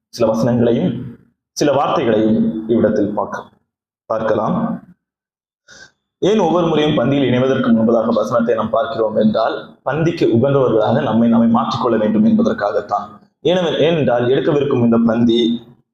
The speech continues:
முதன்மையான ஒன்றாக இருக்கிறது. இதில் எடுக்கும் பொழுது நாம் ஏனோ தானோ என்று இணைந்து விட்டோம் என்றால், அதன் பயன், பயனை நம்மால் முழுவதுமாக எப்பொழுதுமே அடைய முடியாது. முதலாவது, இந்த பந்தி எதற்கென்றால்,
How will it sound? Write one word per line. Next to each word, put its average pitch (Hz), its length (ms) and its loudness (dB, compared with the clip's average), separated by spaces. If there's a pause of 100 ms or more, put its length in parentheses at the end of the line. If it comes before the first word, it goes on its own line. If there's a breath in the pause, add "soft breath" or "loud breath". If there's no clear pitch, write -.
(480)
முதன்மையான 156 540 0
ஒன்றாக 123 360 -2
இருக்கிறது. 113 540 2
இதில் 117 220 2
எடுக்கும் 135 360 2
பொழுது 113 540 2
நாம் 127 220 -2
ஏனோ 165 260 2
தானோ 131 260 0
என்று 123 180 0
இணைந்து 131 260 0
விட்டோம் 120 360 0
என்றால், 107 540 -2
அதன் 120 280 -2
பயன், 117 520 0
பயனை 120 640 0
நம்மால் 113 640 -2
முழுவதுமாக 117 840 0 (120)
எப்பொழுதுமே 117 640 -2 (120)
அடைய 101 240 0
முடியாது. - 540 -4 (640 loud breath)
முதலாவது, 202 440 0
இந்த 175 120 0
பந்தி 170 400 -2
எதற்கென்றால், 117 840 -2